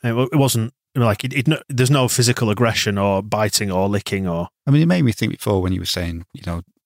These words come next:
Speaker 2: generally people don't smack him. He has lived in Yorkshire for, what, three or four years, behaving like he does, and nobody's taken a crack at him that I'm aware of, which is pretty good going because, you know, he, he,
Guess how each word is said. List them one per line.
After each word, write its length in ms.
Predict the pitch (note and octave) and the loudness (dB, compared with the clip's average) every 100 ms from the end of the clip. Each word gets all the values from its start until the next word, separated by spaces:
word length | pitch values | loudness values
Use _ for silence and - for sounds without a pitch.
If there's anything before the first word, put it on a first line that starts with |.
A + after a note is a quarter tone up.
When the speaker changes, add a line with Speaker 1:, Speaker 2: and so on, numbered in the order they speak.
| _ - | _ -4
Speaker 2:
generally 420 | A2 G2 F#2+ F2+ | 0 2 2 0
people 320 | - G2 F#2+ | 0 -2 -2
don't 300 | F#2 F2+ F#2 - - | -2 -2 -4 -8 -6
smack 380 | - G2+ G2 - | -2 -2 -2 -4
him. 200 | F2+ F2+ | -2 -2
He 140 | A2+ | 0
has 200 | A#2 A#2 | 0 0
lived 280 | A2 A2 - | 0 -2 -2
in 120 | G#2 F#2 | -2 0
Yorkshire 420 | G#2 G#2+ - F2+ | 0 -2 -4 -8
for, 140 | G2 | -6
what, 180 | F2 F#2+ | -6 -6
three 200 | - G2+ | -4 -2
or 20 | |
four 240 | F2+ G2 F#2 | -2 -2 -2
years, 540 | F#2+ G#2+ F2 F2 - - _ _ _ | 0 0 0 -2 -4 -6 _ _ _
behaving 400 | A2 G#2 F#2+ F#2+ | -2 0 0 -2
like 200 | F#2 F2+ | -2 -2
he 60 | F#2 | -2
does, 320 | G2 F2+ F#2+ | -2 -2 -2
and 100 | F#2+ | 0
nobody's 360 | F#2+ E2 G2+ | 0 -2 -6
taken 280 | - F#2+ G2 | -4 -4 -4
a 40 | F#2+ | -4
crack 260 | G2 - | -4 -4
at 60 | - | -6
him 120 | F#2+ | -4
that 100 | F#2 | -4
I'm 80 | G#2 | 0
aware 380 | G2+ G#2 G2+ F#2 | 2 2 2 0
of, 160 | F2+ | -2
which 180 | C3 - | -4 -4
is 80 | D3+ - _ _ | -8 -12 _ _
pretty 160 | A3 D3+ | -8 -4
good 160 | A#2+ C#3 | -4 -2
going 260 | C#3 F#2 | -2 -2
because, 320 | F#2 G2+ F#2+ - _ _ _ | -4 -2 -2 -4 _ _ _
you 160 | B2+ G#2 | -2 0
know, 160 | E2 F2+ | 0 0
he, 160 | A#2 - | -2 2
he, 160 | C3 | 2